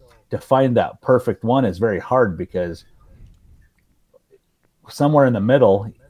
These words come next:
n-, neither, neither ex-, user will probably have a great experience with it. So I always recommend to get, like, three different calls. Um,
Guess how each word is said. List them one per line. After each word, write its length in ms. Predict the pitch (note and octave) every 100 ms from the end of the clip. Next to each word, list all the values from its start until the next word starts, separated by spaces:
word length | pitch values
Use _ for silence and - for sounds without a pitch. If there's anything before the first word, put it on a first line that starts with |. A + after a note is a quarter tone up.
| _ -
n-, 220 | A#2 G#2
neither, 480 | G#2+ B2 C#3 A#2 G#2 A2
neither 440 | G#2+ B2 B2 G2 F#2 -
ex-, 240 | G2 - A#2
user 380 | A#2 A#2 G2
will 160 | F2 F2
probably 400 | - A2+ G#2 F#2+
have 240 | F#2+ F#2+
a 100 | E2+ E2
great 380 | - G#2 G#2 A2+
experience 560 | G#2 - A#2 A2 A2 -
with 160 | A2
it. 140 | A#2 -
So 320 | - F#2 - - _ -
I 60 |
always 200 | - -
recommend 460 | C3 A#2 G2 G2 F#2+
to 60 |
get, 240 | F2 F#2+ -
like, 200 | E2+ -
three 200 | - G2+
different 300 | F2+ - -
calls. 380 | - - - _ _ _ _ -
Um, 320 | F2 D#2+